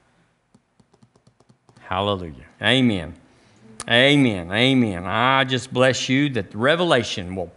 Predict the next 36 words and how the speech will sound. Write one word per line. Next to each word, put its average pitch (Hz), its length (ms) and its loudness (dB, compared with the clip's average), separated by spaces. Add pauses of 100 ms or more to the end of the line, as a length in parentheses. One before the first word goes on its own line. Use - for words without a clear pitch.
(300)
get 139 140 2
in 147 160 2
you 156 140 2
like 104 280 2
popcorn 151 480 0
in 156 160 -2
the 156 60 -6
pan. 90 400 -6 (440)
And 95 180 -4
you'll 135 180 2
just 123 180 0
start 139 320 -2
pinging 113 340 0
tonight 98 380 -4
saying, 92 400 -6
"Wow, 113 460 2
I, 110 420 0
I 123 180 -2
know 139 140 -2
who 117 160 0
I 104 240 2
am." 123 320 -2 (480)
And 113 180 -2
concentrate 185 720 0
on 170 200 0
that. 101 360 -4 (640)
Wouldn't 269 300 2
you 214 100 4
hate 208 280 0
to 185 60 0
be 170 180 2
always 170 720 2 (300)
reading 143 380 2
the 120 180 4
Old 147 280 4
Testament? 101 680 -6